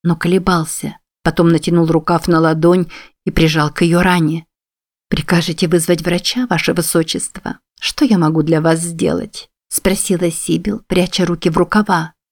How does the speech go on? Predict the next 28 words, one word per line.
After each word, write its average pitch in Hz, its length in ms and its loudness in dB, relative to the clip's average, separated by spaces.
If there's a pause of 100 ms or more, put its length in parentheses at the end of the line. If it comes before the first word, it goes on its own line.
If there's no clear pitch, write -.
(400)
"Всё - 200 0
в - 100 -8
порядке, 180 500 -4
благодарю. 185 680 -2 (260)
Вы 185 140 2
можете 190 360 0
пропустить 202 640 -2
меня 165 240 0
в - 100 -20
мои 180 260 2
покои, 180 640 -2 (400)
если 254 400 2
вы 214 140 2
уверены, 180 540 0
что - 200 -4
я 180 120 2
больше 180 340 -2
ничем 208 480 2
не 160 80 4
могу 170 260 0
вам 160 180 0
служить". - 680 -6 (540)
Сибил 175 340 4
отступила 180 600 -2
и 180 100 2
даже 180 260 0
склонила 185 540 0
голову, 180 580 2